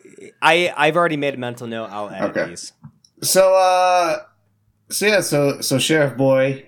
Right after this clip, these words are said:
Speaker 2: is, is giving me some weird vibes here. And, uh,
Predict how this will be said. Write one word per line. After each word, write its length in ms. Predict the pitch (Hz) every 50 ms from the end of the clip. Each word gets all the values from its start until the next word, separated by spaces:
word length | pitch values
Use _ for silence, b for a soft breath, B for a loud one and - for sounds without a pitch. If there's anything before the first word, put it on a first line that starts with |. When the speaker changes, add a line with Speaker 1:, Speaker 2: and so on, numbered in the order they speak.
| _ _
Speaker 2:
is, 380 | - 117 113 110 104 104 104 - -
is 140 | 117 113
giving 240 | 117 208 269 330 349
me 120 | 320 302 277
some 220 | - - 180 180
weird 240 | 208 247 294 320 220
vibes 380 | 156 127 113 110 104 98 90 -
here. 520 | 107 113 101 98 104 131 175 - - _ _ _ _ _ _ _ _ _ _ _ _ _
And, 260 | - 101 98 98 98
uh, 320 | 98 92 92 90 87 87